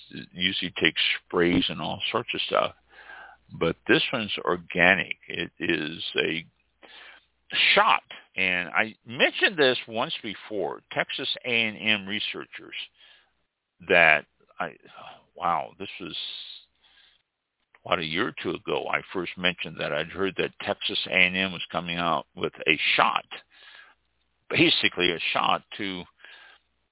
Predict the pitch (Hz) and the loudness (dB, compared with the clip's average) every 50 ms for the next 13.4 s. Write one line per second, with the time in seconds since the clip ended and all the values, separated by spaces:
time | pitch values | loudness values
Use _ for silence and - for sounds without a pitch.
0 | _ _ _ _ - 131 113 98 101 92 92 85 90 87 90 - - 78 78 78 | _ _ _ _ -4 0 2 2 2 0 0 2 2 2 2 0 -4 -2 0 0
1 | 80 85 90 107 107 95 _ _ _ _ _ - - - 110 107 104 101 98 92 | 0 -2 -4 -8 -12 -20 _ _ _ _ _ -16 -12 -8 -8 -8 -8 -8 -10 -12
2 | 85 _ _ _ _ _ _ _ _ _ _ _ _ _ - _ _ _ _ _ | -14 _ _ _ _ _ _ _ _ _ _ _ _ _ -20 _ _ _ _ _
3 | _ _ _ _ _ _ _ _ _ _ _ _ _ _ - - - 135 135 - | _ _ _ _ _ _ _ _ _ _ _ _ _ _ -10 -6 -4 -4 -4 -6
4 | _ _ - - 233 285 196 - - 117 104 85 78 73 - 50 - - - - | _ _ -6 -4 -4 -4 -4 -6 -6 -6 -6 -6 -4 -4 -6 -6 -6 -12 -12 -12
5 | _ _ _ _ _ _ _ _ _ _ - 95 92 98 101 107 120 - - - | _ _ _ _ _ _ _ _ _ _ -4 2 6 8 8 8 6 4 0 2
6 | 90 104 135 - - 101 110 110 123 131 120 - - - - - - - - _ | 2 2 2 2 -2 -2 0 0 0 -2 -6 -8 -8 -10 -10 -12 -14 -18 -20 _
7 | _ _ _ _ _ _ _ _ _ _ _ _ _ _ _ _ _ _ _ _ | _ _ _ _ _ _ _ _ _ _ _ _ _ _ _ _ _ _ _ _
8 | _ _ - - - - 214 170 104 78 64 - _ _ _ _ _ _ _ _ | _ _ -2 2 2 2 2 0 -2 -4 -6 -8 _ _ _ _ _ _ _ _
9 | _ _ _ _ - - - - - - _ _ _ _ _ _ _ _ _ _ | _ _ _ _ -20 -20 -20 -20 -20 -20 _ _ _ _ _ _ _ _ _ _
10 | _ _ _ _ - 104 113 131 - - 101 - - 120 123 - - - - - | _ _ _ _ -8 -6 -6 -6 -6 -8 -10 -4 -2 -2 -2 0 -2 -8 -8 -4
11 | - - 117 127 131 120 104 95 92 104 131 - - - 113 87 82 - 104 117 | 2 4 4 4 2 0 -4 -4 -6 -10 -10 -10 -8 -6 -6 -6 -8 -8 -12 -12
12 | - - - _ _ _ _ _ _ _ _ _ - - 92 92 95 87 82 87 | -12 -12 -14 _ _ _ _ _ _ _ _ _ -4 2 4 4 4 2 0 -6
13 | 82 80 87 92 107 117 117 - | 0 2 4 4 4 4 0 -2